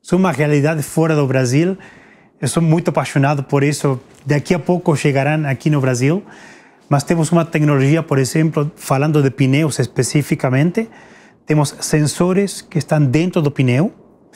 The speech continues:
que les consiguen medir a presión do pneu y a temperatura.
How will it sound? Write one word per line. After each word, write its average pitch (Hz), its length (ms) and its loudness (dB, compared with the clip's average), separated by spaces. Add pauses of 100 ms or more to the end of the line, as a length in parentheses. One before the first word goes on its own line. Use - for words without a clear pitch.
(540)
que 165 80 0
les 170 120 0
consiguen 165 540 0
medir 151 400 2
a 131 140 -2
presión 165 480 -2 (420)
do 143 180 0
pneu 160 280 2
y 170 40 2
a 143 80 0
temperatura. 131 680 -2